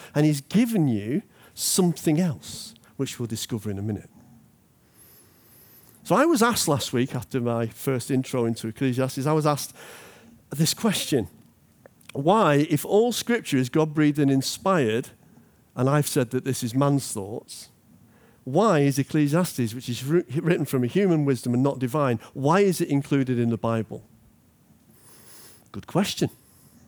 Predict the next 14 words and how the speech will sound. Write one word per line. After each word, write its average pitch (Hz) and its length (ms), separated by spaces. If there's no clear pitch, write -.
Well, 170 360
the 165 220
answer 185 520
is 139 180
actually 139 320
taking 160 360
the 135 60
scripture - 380
they've 127 120
started 123 300
to - 80
quote 190 220
at - 180
me 120 200